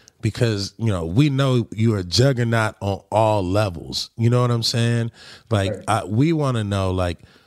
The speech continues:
Speaker 1: growing up, right, in Oregon,
Speaker 2: Yeah.
Speaker 1: what attracted you to basketball, and what wa-, like, what was life like growing up, and, like,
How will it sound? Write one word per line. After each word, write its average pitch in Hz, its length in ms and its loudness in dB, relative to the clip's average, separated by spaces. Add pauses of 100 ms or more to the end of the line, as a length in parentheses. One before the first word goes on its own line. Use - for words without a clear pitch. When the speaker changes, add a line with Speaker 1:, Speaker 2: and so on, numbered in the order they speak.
(1120)
Speaker 1:
growing 135 420 4
up, 107 440 0 (160)
right, 110 400 4 (1040)
in 110 180 4
Oregon, 78 540 -2 (760)
Speaker 2:
Yeah. 113 200 -8
Speaker 1:
what 139 500 2
attracted 123 840 -2
you 85 260 -2
to 78 80 -4
basketball, 80 1120 -4
and 90 180 -4
what 139 300 2
wa-, 131 160 -4
like, 98 260 -4
what 143 260 0
was 95 220 -4
life 120 340 -2
like 95 240 -2
growing 104 380 -4
up, 113 240 -4
and, 98 140 -6
like, 90 180 -4